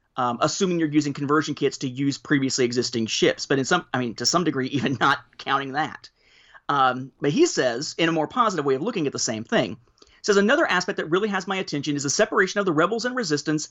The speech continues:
and empire and first order into separate factions. For the sake of argument, the resistance and first order factions are indeed smaller factions. That also provides an interesting situation in X-Wing where the ship slash card pool is smaller and therefore more accessible.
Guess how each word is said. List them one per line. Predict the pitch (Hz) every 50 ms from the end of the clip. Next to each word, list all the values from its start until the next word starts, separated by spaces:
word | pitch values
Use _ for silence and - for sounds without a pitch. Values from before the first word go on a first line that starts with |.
| _ _ -
and | 214 220 220
empire | 302 269 - 170 160 165
and | 165 165
first | - 139 143 - - -
order | 240 220 175 175
into | - 175 175 175
separate | - 151 147 - 160 -
factions. | - 143 131 123 - - - - - _ _ _ - - -
For | - 196
the | 185
sake | 180 240 262 -
of | 320 226
argument, | 170 156 147 147 143 147 - -
the | 151
resistance | 156 147 156 240 - 311 285 -
and | 233 -
first | 196 196 - -
order | 190 190 185
factions | 185 - 147 139 - - 139 - -
are | - 269 294
indeed | 320 269 190 208 202 190
smaller | - - 180 160 151 147 156
factions. | 151 208 196 180 - - - - - - _ _ _ _ -
That | 143 151
also | 165 185 175 202
provides | 190 165 147 139 143 147
an | 143 -
interesting | - 175 202 214 - 240 208
situation | - 208 - 208 160 139 139 - 151 147
in | 151 -
X-Wing | - 233 233 - - 147 139 143 139
where | 147 143
the | 131 131
ship | - - - 247 254 -
slash | - - 202 180 180 -
card | - - 233 226 233 202
pool | - - 160 151 147
is | 127 123 -
smaller | - - 247 294 262 190 170 175 170 - - - -
and | - 170 175
therefore | 185 196 196 - 190 180 175
more | 165 156 160 185 233 277 302 - - - -
accessible. | 202 202 - - - - - 339 330 320 - 170 - - - -